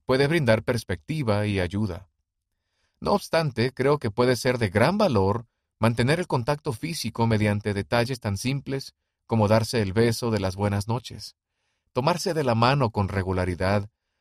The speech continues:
o darse un abrazo o un apretón de cariño.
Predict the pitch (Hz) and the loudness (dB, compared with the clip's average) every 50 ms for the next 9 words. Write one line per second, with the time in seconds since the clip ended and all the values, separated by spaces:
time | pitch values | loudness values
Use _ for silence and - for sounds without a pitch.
0 | _ _ - 110 113 127 143 - - - 147 139 143 147 147 131 135 147 151 156 | _ _ 0 2 4 4 2 2 0 -4 -2 -2 0 -2 0 2 2 2 2 0
1 | - - 98 80 - _ _ _ - 110 113 117 113 110 - - 104 - - 113 | -4 -8 -12 -14 -14 _ _ _ -6 -4 -2 0 0 -2 -2 -2 -4 -2 0 0
2 | 110 110 104 98 90 - 85 80 92 92 90 87 87 92 92 | 0 0 0 -2 -4 -4 -6 -4 -4 -4 -4 -6 -10 -14 -16